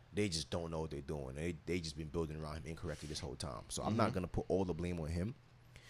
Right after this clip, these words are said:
Speaker 1: but I do feel like an opportunity like fiba basketball presents itself, where you could go and play with the other younger up-and-coming stars in the league, where you could go and get a, a head start for this season and try to, you know, improve your, improve your game, improve your team's chances of winning next year.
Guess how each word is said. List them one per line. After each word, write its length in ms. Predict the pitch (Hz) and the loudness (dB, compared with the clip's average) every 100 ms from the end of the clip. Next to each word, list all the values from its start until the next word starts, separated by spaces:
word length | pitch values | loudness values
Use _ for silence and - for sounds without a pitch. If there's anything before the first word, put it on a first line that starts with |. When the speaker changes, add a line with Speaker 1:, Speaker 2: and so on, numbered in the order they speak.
| - | -4
Speaker 1:
but 100 | - | 8
I 100 | 90 | 8
do 260 | 85 107 120 | 10 12 12
feel 160 | - 101 | 12 6
like 140 | 90 | 6
an 60 | - | 6
opportunity 460 | 92 104 - 104 95 | 6 6 8 8 8
like 200 | 80 76 | 6 2
fiba 300 | - 95 85 | 2 4 6
basketball 380 | 87 85 - 76 | 6 6 4 0
presents 320 | - 85 82 | 2 2 2
itself, 380 | 73 - 64 64 - - - | 2 2 2 0 -8 -20 -2
where 140 | 87 | 6
you 100 | 90 | 6
could 160 | 98 90 | 8 8
go 160 | 92 87 | 8 8
and 120 | 82 | 8
play 160 | 95 85 | 6 6
with 100 | 80 | 4
the 80 | - | 4
other 200 | 82 82 | 4 4
younger 260 | 80 85 | 4 2
up-and-coming 440 | 76 76 - 82 73 | 0 0 -2 -2 0
stars 280 | 76 73 | 2 2
in 80 | 78 | 0
the 60 | 71 | -2
league, 180 | 78 76 | -2 0
where 100 | 80 | 0
you 80 | 92 | 0
could 160 | - | 0
go 180 | 87 90 | 2 4
and 80 | 85 | 4
get 140 | 82 71 64 | 0 -4 -2
a, 40 | 76 | -2
a 40 | |
head 180 | 82 87 | 0 0
start 280 | - 82 73 | 2 2 2
for 100 | 73 | -2
this 200 | 85 - | -2 0
season 380 | 87 80 69 - - - - - | 0 -2 -4 -10 -14 -20 -18 -8
and 80 | 80 | -2
try 200 | 90 85 | 2 4
to, 80 | 80 | 4
you 80 | 82 | 2
know, 140 | 76 | 0
improve 360 | 65 - 95 87 | 2 6 6 8
your, 120 | 90 80 | 6 4
improve 360 | 82 - 95 | 2 4 6
your 120 | 90 85 | 6 4
game, 320 | 87 85 80 | 4 4 2
improve 340 | 71 101 92 | 4 4 6
your 120 | 98 | 4
team's 420 | 98 - 127 117 - | 2 2 4 4 4
chances 320 | 92 78 78 | 2 2 0
of 100 | 80 | 2
winning 220 | 80 71 | 2 2
next 260 | 82 - - | 0 -2 -4
year. 140 | 52 | -6